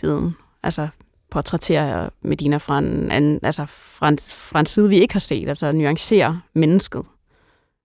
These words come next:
Var du ikke... Var du... Hmm, nu skal jeg passe på, at jeg ikke stiller et meget leden, var du ikke bange for at reproducere, altså som vi indledningsvis starter med, altså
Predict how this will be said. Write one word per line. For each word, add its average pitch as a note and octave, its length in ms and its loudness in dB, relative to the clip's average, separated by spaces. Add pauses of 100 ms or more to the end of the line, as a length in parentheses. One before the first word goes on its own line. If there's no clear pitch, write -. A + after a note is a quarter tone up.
(1160)
Var G3+ 120 4
du G3 120 2
ikke... G#3 140 2 (880)
Var F#3 100 4
du... E3+ 140 -2 (360)
Hmm, C#3+ 360 0
nu C#3 60 0 (420)
skal - 140 -2
jeg - 40 0
passe F#3+ 140 -4
på, G3+ 120 4
at E3 40 4
jeg - 60 4
ikke F3 100 -4
stiller F3+ 220 2
et E3 60 0
meget F#3+ 360 4
leden, D3 300 0
var G#3 100 2
du G#3+ 60 4
ikke A#3 160 -2
bange A3+ 220 2
for A3+ 140 -2
at E3 100 -6
reproducere, - 680 -4 (120)
altså F3 240 0
som E3+ 220 0
vi D#3+ 240 2
indledningsvis F3 720 0
starter D3+ 320 0
med, D3+ 320 0
altså E3 300 0